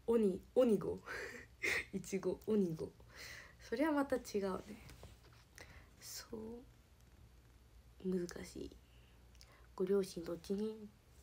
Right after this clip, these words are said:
どっちにも似てる。そう、公式アンバサダー違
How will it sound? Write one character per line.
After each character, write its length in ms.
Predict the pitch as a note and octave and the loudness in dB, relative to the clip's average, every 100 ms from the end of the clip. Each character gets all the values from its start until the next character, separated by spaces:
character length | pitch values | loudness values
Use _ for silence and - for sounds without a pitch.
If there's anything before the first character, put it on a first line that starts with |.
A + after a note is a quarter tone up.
| - | -20
ど 120 | - | -12
っ 40 | E3+ | -12
ち 160 | - | -4
に 100 | F#3+ | -2
も 140 | G3 F#3+ | 0 0
似 160 | E3+ | -4
て 140 | E3 F3+ | -6 -6
る。 280 | F3+ F#3 F#3 - - - - - - - - - - | -4 -4 -6 -16 -20 -20 -20 -20 -20 -20 -20 -20 -20
そ 200 | - F#3+ | -10 -8
う、 60 | F#3 | -6
公 220 | - G#3+ | 2 2
式 180 | G#3+ G#3 | 2 -2
ア 80 | G3 | 0
ン 80 | G3+ | 0
バ 100 | F#3+ | -2
サ 120 | F#3+ | -6
ダ 160 | - | -6
ー 60 | |
違 20 | - | -6